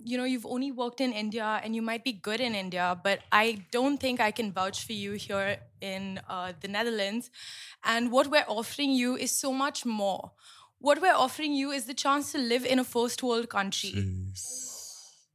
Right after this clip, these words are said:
Speaker 1: You will be given the opportunities that you will never receive anywhere in India. And I was sitting there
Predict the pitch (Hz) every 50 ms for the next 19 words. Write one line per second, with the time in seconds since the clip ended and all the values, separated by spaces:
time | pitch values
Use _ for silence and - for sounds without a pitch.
0 | _ _ _ 226 214 233 277 330 349 359 392 381 339 339 320 233 233 269 247 302
1 | 294 302 277 254 208 214 226 - - - - 262 240 262 254 269 269 285 294 254
2 | - 277 277 277 320 330 359 370 359 339 330 339 339 349 349 370 349 349 - -
3 | - 277 269 285 285 247 - - - - 277 285 302 320 320 320 302 277 277 277
4 | 277 254 262 254 - 220 220 226 214 202 - - - 208 - - 226 - _ _
5 | _ _ _ _ _ _ _ _ _ _ - 277 320 339 - - 269 262 285 359
6 | 415 453 - - - - 311 254 320 349 359 330 294 294 294 294